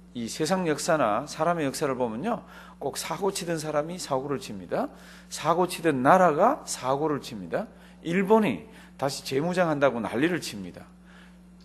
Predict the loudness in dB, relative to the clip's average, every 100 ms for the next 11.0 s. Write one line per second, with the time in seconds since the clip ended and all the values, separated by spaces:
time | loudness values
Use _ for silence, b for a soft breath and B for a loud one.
0 | -20 -4 2 4 4 4 6 6 6 4
1 | 2 0 -2 -4 -14 -14 -20 B B B
2 | 2 2 2 0 0 0 0 0 -2 2
3 | 4 4 2 0 -2 -2 -2 4 4 4
4 | -4 -4 -4 0 0 0 -2 -2 -2 -2
5 | -4 -4 -4 -6 B B B B 0 2
6 | 4 4 2 -2 -10 -20 B B B -4
7 | 0 2 6 6 6 4 2 2 0 0
8 | -2 -4 -6 -16 -18 -20 -20 -20 B B
9 | -6 -2 0 2 2 2 2 0 -2 -2
10 | -2 -4 -6 -4 -2 -4 -6 -10 -12